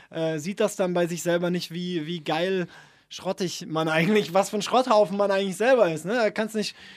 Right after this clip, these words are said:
äh, kannst ja nicht, äh, kommen und sagen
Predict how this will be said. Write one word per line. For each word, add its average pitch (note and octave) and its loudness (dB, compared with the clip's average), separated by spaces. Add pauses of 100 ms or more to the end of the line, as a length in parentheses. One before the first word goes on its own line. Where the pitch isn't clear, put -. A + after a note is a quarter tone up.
(220)
äh, G3 0
kannst G#3 -4
ja G#3+ 0
nicht, G3 -6
äh, F#3 0
kommen G#3+ -2
und F#3 -10
sagen G3 -6